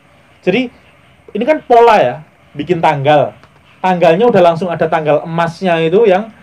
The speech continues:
apa, titenan tanggal apa namanya, untuk acara selapanan misalnya.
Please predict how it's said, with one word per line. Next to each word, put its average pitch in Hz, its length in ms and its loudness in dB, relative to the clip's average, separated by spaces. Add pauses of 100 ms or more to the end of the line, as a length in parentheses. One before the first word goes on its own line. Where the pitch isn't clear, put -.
(640)
apa, 208 240 -4
titenan 185 480 -2
tanggal 160 320 0
apa 160 240 -2
namanya, 180 480 -8 (400)
untuk 170 320 -6
acara 156 480 -2 (720)
selapanan 147 560 -2
misalnya. 104 400 -12